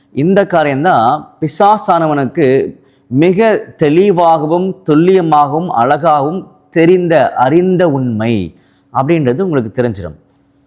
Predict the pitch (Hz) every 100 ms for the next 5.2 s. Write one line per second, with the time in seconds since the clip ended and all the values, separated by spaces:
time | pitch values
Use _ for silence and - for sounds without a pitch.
0 | _ _ 127 127 135 180 143 165 127 123
1 | 101 - 87 82 - _ _ _ _ 117
2 | 101 90 110 135 160 165 123 101 127 104
3 | 85 82 _ _ _ _ _ _ 117 127
4 | - 165 160 - 107 110 107 101 - 131
5 | 104 98